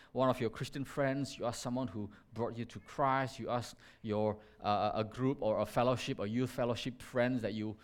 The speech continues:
you, you, that invited you to church for the first time, and you ask, "How do I pray?" What did they say to you then?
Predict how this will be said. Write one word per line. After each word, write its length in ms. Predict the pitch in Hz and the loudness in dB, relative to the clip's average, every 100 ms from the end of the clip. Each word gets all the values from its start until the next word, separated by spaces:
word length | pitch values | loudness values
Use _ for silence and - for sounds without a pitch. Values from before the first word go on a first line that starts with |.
| - | -10
you, 240 | 113 107 110 | -4 -2 -2
you, 160 | 110 110 | -4 0
that 120 | 110 | 0
invited 480 | 107 107 113 113 127 | 0 6 4 4 -2
you 140 | 123 | -2
to 260 | - 107 104 - - | -2 -4 -6 -10 -8
church 420 | - - 127 127 | -2 4 4 4
for 100 | 110 | -4
the 100 | 107 | -4
first 320 | - 120 113 | 0 -2 0
time, 220 | 127 117 | 0 0
and 160 | 98 107 | -2 -2
you 140 | 110 | 0
ask, 200 | 117 117 - - | 0 -2 -8 -12
"How 220 | - 135 | 2 4
do 160 | 127 113 | 6 6
I 100 | 107 | 4
pray?" 480 | - 160 101 60 - _ _ _ _ _ _ _ _ | 2 2 2 0 -10 _ _ _ _ _ _ _ _
What 160 | - 214 | -2 0
did 140 | 208 | 2
they 100 | 131 | 2
say 200 | 123 131 | 0 0
to 140 | 123 117 | -2 -2
you 80 | 107 | -4
then? 160 | 80 | -4